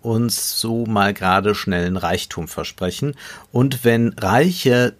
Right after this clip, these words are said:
dann noch als Leistungsträger dargestellt wären, werden, deren Wohlstand ja oft vor allem darauf beruht,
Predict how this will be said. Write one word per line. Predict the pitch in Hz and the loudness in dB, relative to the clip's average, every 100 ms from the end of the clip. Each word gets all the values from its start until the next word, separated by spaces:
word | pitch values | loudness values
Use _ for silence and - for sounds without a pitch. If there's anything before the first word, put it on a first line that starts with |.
| - | -12
dann | 120 110 139 139 | -2 0 2 -2
noch | 127 - | -4 -6
als | - 110 - | -4 -4 -2
Leistungsträger | 101 98 135 127 - 95 80 - 92 87 87 | -2 0 0 -2 -6 -6 -8 -6 -2 0 0
dargestellt | 82 85 85 - 85 80 | 0 -2 -2 -6 -6 -6
wären, | 87 85 87 104 120 - - - | -6 -4 -4 -6 -8 -14 -20 -2
werden, | 104 104 120 123 | 2 2 0 -2
deren | 107 107 107 104 | 2 2 2 0
Wohlstand | 95 160 208 - 95 107 127 - | 2 2 2 0 0 0 -4 -4
ja | 107 110 - | -2 -2 -4
oft | - 110 - _ - _ _ _ _ _ _ | -6 -6 -8 _ -20 _ _ _ _ _ _
vor | - 110 - | -2 -2 0
allem | 117 131 127 - _ - | -2 0 -4 -8 _ 0
darauf | 107 127 147 117 90 - | 2 2 0 -4 -4 -4
beruht, | 101 87 95 131 | -4 -2 -2 -4